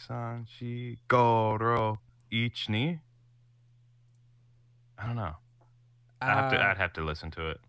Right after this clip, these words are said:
Speaker 2: Oh,
Speaker 1: Or I could
Speaker 2: um,
Speaker 1: just fucking type it up.
Speaker 2: wait, what's he? Oh, yeah, Yotsuba. Yo. That's four. Ichni yo. And then
Speaker 1: Ichni yo. Yeah, you're right.
Speaker 2: And then Itsuki. Uh,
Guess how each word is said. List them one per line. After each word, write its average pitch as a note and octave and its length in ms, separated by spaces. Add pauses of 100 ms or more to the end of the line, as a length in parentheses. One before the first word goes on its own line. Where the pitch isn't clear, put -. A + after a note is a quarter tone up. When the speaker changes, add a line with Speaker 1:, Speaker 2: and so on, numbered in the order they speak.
(120)
Speaker 2:
Oh, D#3 300 (200)
Speaker 1:
Or D#3+ 100
I F3+ 200
could E3+ 160
Speaker 2:
um, D#3+ 140
Speaker 1:
just C#3 100
fucking G2+ 260
type G2 200
it C3 60
up. - 160 (220)
Speaker 2:
wait, C#3+ 240
what's G3+ 180
he? D#3+ 140 (840)
Oh, A#3 380 (160)
yeah, G3 220
Yotsuba. C3 640
Yo. C#3+ 360 (520)
That's C#3 140
four. B2 400 (120)
Ichni D3 500
yo. A#2+ 300 (1300)
And C#3+ 140
then F3 120
Speaker 1:
Ichni D#3+ 320
yo. G#2 220
Yeah, E2 180
you're D#2 200
right. - 100
Speaker 2:
And C#3+ 160
then C3+ 480 (160)
Itsuki. C3 580 (1400)
Uh, A#2+ 460